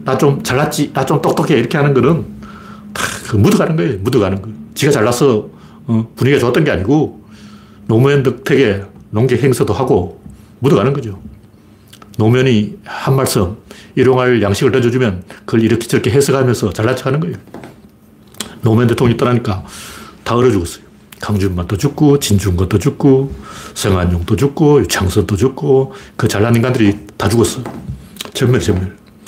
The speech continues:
그 이후 새로운 농객이 나타나냐? 없어. <laughs> 그 이후로 아직도 변희재, 그때 그 시절 변희재가 아직도 돌아다니고 있어.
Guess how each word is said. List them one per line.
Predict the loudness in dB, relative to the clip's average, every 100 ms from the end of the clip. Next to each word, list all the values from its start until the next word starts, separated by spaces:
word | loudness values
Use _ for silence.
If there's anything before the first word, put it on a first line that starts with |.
| -4
그 | 0
이후 | 2 2
새로운 | 2 2 2
농객이 | 2 0
나타나냐? | 0 -2 -2 0 -2
없어. | -4 -2 -2 -2 -6 -20 -20
<laughs> | -20 -14 -4
그 | 2 2
이후로 | 2 2 0 -2 -2
아직도 | 0 2 2
변희재, | 2 2 4 2 2
그때 | 0 2 2
그 | 2
시절 | 2 2 2
변희재가 | 4 4 2
아직도 | 2 0 0
돌아다니고 | 0 0 0 -2
있어. | -6